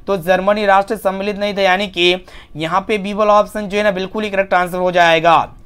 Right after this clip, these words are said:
अब आइए फ्रेंड देखते हैं यहाँ पे सोलह नंबर प्रश्न, जो कि काफ़ी इंपॉर्टेंट है, गत वर्ष में काफ़ी बार पूछा जा चुका है,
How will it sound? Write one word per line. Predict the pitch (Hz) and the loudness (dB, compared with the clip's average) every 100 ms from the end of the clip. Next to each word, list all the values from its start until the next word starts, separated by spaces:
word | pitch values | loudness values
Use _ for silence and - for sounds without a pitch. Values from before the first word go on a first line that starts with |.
| - - - | -20 -20 -10
अब | 151 175 | -8 -2
आइए | 170 202 | -2 -2
फ्रेंड | 196 214 220 | -4 -4 -4
देखते | 202 190 190 | -2 -4 -4
हैं | 208 | -4
यहाँ | 208 | -2
पे | 208 | -2
सोलह | 202 180 190 | 0 0 0
नंबर | 208 214 | -2 -4
प्रश्न, | 208 202 196 | -4 -8 -6
जो | 185 196 | -4 -4
कि | 220 | -4
काफ़ी | 208 185 180 220 | 0 0 0 -4
इंपॉर्टेंट | 202 208 208 202 185 190 180 | -6 -6 -2 0 2 2 2
है, | 165 165 165 - - | 4 4 0 -14 -10
गत | 135 196 208 | 0 0 2
वर्ष | 220 202 214 | -2 -2 -4
में | 208 | -2
काफ़ी | 202 185 208 | 0 0 2
बार | 214 | -2
पूछा | 208 202 202 180 | -2 -8 -2 -2
जा | 143 160 180 | 0 2 2
चुका | 180 196 208 | 0 2 4
है, | 185 165 170 | 6 4 2